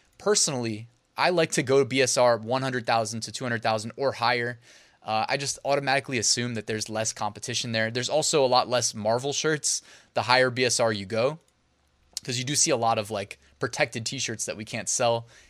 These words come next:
in the lower B S Rs because there's so much brand recognition. For instance, we just saw an Iron Man shirt and a Spider-Man shirt. And then naturally, as I say that, we got a Pikachu shirt, but you'll just have to scroll through those.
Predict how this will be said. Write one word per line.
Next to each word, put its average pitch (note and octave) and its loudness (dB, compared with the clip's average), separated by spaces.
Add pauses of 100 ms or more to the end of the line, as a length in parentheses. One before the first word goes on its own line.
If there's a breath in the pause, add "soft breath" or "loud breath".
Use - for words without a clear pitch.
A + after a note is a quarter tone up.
in C3+ -6
the A#2+ -2
lower A2 -2
B G#2+ -6
S G2+ -2
Rs G2+ -2
because A2 -6
there's G#2+ -6
so - -6
much G#2+ -8
brand A2 -6
recognition. G#2 -8
For C3 -8
instance, - -4
we A#2+ -8
just G#2+ -2
saw A2 -2
an G2+ -8
Iron G#2+ -4
Man G#2 -8
shirt G#2+ -4
and - -14
a F#2+ -10
Spider-Man G2 -8
shirt. F#2+ -10 (1160 loud breath)
And F3+ -2
then E3 6
naturally, C#3 6
as A#2+ 6
I A2+ 6
say A#2 4
that, A2+ 4
we A2 -2
got G#2 4
a - -2
Pikachu A#2 -4
shirt, A2+ 0
but B2 -6
you'll D3 2
just D3+ 0
have C#3+ 4
to - -6
scroll A#2 0
through E3 -4
those. D3 0